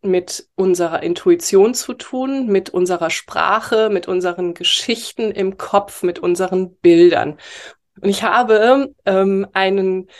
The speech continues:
ganz tollen Menschen bei uns am Lagerfeuer. Michael Matthias hat zugesagt und ich freue mich so richtig. Meine Intuition hat mir gesagt,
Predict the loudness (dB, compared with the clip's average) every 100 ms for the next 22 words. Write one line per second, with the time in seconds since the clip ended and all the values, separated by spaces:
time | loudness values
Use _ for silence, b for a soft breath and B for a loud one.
0 | B B _ -2 -2 -2 -6 -8 _ -14
1 | -2 2 2 2 -2 -6 -2 -2 0 -2
2 | -2 -4 -2 -2 -2 -8 -4 -2 -2 -6
3 | 0 2 4 2 0 0 2 4 4 2
4 | -4 _ B B B -6 -6 -2 -2 4
5 | 4 4 -2 -4 -6 -2 -2 0 -4 -6
6 | -6 -10 -6 -2 0 0 0 -6 -6 -4
7 | 0 2 0 -4 -10 -8 -2 0 0 0
8 | -2 0 0 0 0 0 0 0 -2 -2
9 | -2 0 -2 -2 -6 -4 0 0 -2 -10
10 | -20